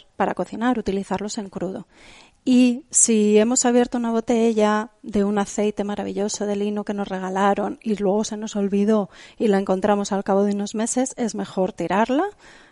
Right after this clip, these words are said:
con pena <laughs> porque era oro, pero es mejor eso que consumirlo porque es muy probable que ya esté oxidado y entonces sea algo perjudicial para nosotros más que algo beneficioso.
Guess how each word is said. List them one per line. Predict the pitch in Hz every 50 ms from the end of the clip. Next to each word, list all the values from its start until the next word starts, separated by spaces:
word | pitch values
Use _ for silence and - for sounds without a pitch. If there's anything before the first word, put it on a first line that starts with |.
| _ _ _
con | - - 214 220 226 208 214 -
pena | - 220 240 262 269 339 392
<laughs> | 302 277 233
porque | 254 - - 247 247
era | 220 214 233 208 220 214 - - - - - - - -
oro, | - 240 220 233 262 285 330 - - - - - - _ - -
pero | - 220 214 220 233 240 254 -
es | - 214 -
mejor | 208 196 190 - - 202 196 202 202 202
eso | 208 - - 233 247
que | - 220
consumirlo | - 185 185 - - 185 185 202 202 214 208
porque | 202 214 - -
es | 185 185
muy | 196 190 202 208
probable | - 208 202 196 208 202 202 220
que | - 202
ya | 196 196
esté | 196 - - 196 196 208
oxidado | 208 208 - - 202 196 196 196 208 220
y | 240 233
entonces | 196 175 214 202 - 196 -
sea | - - 190 190 196 202 214 - _ _ _ _ _ - -
algo | 233 233 208 190
perjudicial | 180 208 196 - - 202 196 - - 196
para | - - 208 202 202
nosotros | 196 196 - - - 240 247
más | 254 247 -
que | -
algo | 196 190 185 180
beneficioso. | 190 185 185 - - - - 190 185 -